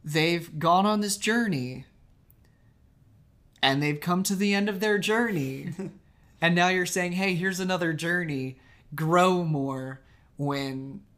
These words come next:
Speaker 2: You've already kinda done it.
Speaker 1: Yeah.
Speaker 2: Yeah. It, it'll be interesting to see what happens. Um, I'm not, I don't know.
Speaker 1: I'm gonna see it.
Speaker 2: I will probably see it.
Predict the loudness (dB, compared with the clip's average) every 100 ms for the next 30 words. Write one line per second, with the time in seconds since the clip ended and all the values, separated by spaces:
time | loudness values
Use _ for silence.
0 | _ _ _ _ _ _ _ _ _ _
1 | _ _ _ _ _ -10 -8 -4 0 0
2 | -2 -4 -6 -8 -10 -4 0 2 0 -4
3 | -12 -20 _ _ _ _ _ _ _ -2
4 | -2 -2 -10 _ _ _ -20 _ _ _
5 | _ 4 4 4 0 -8 -6 -6 -6 -6
6 | -6 -6 -6 -6 -4 -2 -2 -4 -10 -14
7 | -14 -14 _ -4 -4 -4 -8 -8 -6 -4
8 | -4 -6 -6 -10 -16 _ _ _ _ _
9 | _ -6 -4 -4 -6 -14 _ _ _ _
10 | _ 0 2 0 -2 -4 -8 -16 _ _
11 | _ _ _ _ _ _ -20 -20 0 2
12 | 4 2 -2 -6 -14 -16 -18